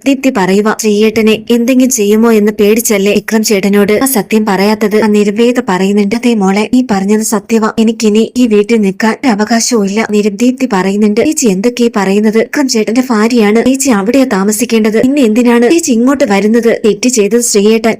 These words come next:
അതിനു വേണ്ടി ചേച്ചിയുടെ ജീവൻ എന്തിനാ ഇങ്ങനെ നശിപ്പിക്കുന്നത്? വിക്രം ചേട്ടന്റെ കൂടെ ഇവിടെ തന്നെ താമസിച്ചൂടെ?" നേരം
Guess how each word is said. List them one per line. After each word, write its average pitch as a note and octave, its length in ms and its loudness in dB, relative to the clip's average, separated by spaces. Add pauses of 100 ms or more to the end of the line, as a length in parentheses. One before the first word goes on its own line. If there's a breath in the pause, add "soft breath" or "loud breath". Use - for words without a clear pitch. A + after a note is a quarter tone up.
അതിനു C4 200 0
വേണ്ടി G#3+ 460 0
ചേച്ചിയുടെ C#4 340 0
ജീവൻ A3 320 2
എന്തിനാ G#3+ 300 0
ഇങ്ങനെ C#4 280 0
നശിപ്പിക്കുന്നത്? A3+ 640 0
വിക്രം A3+ 300 -2
ചേട്ടന്റെ A3 380 0
കൂടെ G#3 240 0
ഇവിടെ E4 300 -2 (100)
തന്നെ A#3+ 140 0
താമസിച്ചൂടെ?" B3+ 540 0 (260)
നേരം G3 360 -2